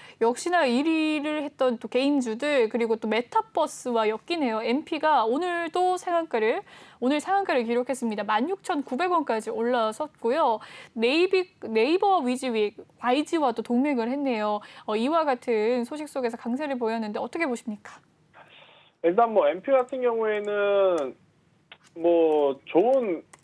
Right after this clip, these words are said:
Speaker 2: 그 컨텐츠를 좀 가-, 갖고 있죠. 뭐 영상 컨텐츠가 최근에 이제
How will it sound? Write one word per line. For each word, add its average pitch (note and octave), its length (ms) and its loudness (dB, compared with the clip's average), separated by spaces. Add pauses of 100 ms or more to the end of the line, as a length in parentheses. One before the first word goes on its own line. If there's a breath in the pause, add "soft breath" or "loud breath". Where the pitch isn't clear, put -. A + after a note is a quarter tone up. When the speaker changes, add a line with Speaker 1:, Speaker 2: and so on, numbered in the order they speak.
(300)
Speaker 2:
그 C3 340 0
컨텐츠를 D4 480 2
좀 D#4 120 2
가-, C4 240 -2 (160)
갖고 C#3+ 340 0
있죠. C#3 460 2
뭐 B2 160 0
영상 D3 340 0
컨텐츠가 F3 1200 2 (360 loud breath)
최근에 G#3 840 0
이제 C#3 400 0